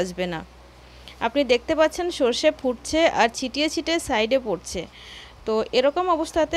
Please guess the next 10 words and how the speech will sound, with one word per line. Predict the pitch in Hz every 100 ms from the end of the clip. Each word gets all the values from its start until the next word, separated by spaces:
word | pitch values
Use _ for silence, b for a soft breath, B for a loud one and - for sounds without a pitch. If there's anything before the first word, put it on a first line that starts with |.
| 311
আমরা | 233 240
এর | 247 220
মধ্যে | 220 214 349
রসুন | 269 254 294 277
দিয়ে | 247 190
দেব। | 175 143 175 - - - - - - - - - - - - - - - - B B -
আমি | 240 269 285 285 262 190
আঠেরো | 220 311
থেকে | 320 339 349 302
কুড়ি | 294